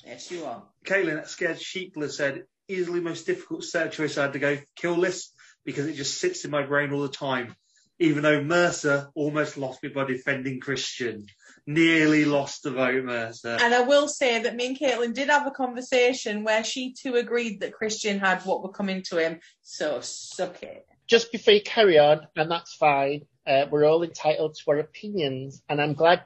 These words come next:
Speaker 3: that you and Caitlin were able to express your opinions in,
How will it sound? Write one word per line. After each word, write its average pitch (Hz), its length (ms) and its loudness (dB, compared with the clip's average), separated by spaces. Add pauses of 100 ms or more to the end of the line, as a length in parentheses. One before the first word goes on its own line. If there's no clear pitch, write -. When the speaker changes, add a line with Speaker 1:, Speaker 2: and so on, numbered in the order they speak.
Speaker 3:
that 160 160 0
you 156 160 0
and 151 120 -2
Caitlin 139 340 2
were 139 140 4
able 135 260 4
to - 160 -4
express - 720 4
your 139 160 6
opinions 139 840 -2 (140)
in, 135 300 0